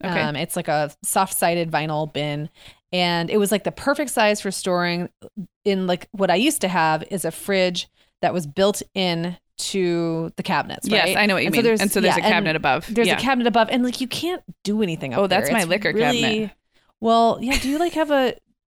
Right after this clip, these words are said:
Speaker 2: do you have a s-, um, a stool? How do you reach up there?
Speaker 1: Uh, I can just reach the bottom of the
Speaker 2: Oh.
Speaker 1: handle.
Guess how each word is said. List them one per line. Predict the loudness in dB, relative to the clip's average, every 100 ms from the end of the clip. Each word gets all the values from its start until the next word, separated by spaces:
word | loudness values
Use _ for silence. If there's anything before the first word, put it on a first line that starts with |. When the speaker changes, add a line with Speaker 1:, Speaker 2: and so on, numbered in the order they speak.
| -6
Speaker 2:
do | -2
you |
have | 0 0
a |
s-, | -4 -6 -12 _ -2
um, | 0 0 -4
a |
stool? | -4 -2 -2 -2 -6 _ _ _ _
How | -2
do | 0
you | 2
reach | 0 -2
up | -4 -6
there? | -8 -8 _ _
Speaker 1:
Uh, | -2 -2 -2 0
I | 0
can | 0
just | 0 -2 -2
reach | -4 -2
the | -6 -6 -8 -2
bottom | 0 2 0 -2
of | -6 -6
the | -2 -2 -2
Speaker 2:
Oh. | -4 -2 -2 -2
Speaker 1:
handle. | -2 -2 -2 -2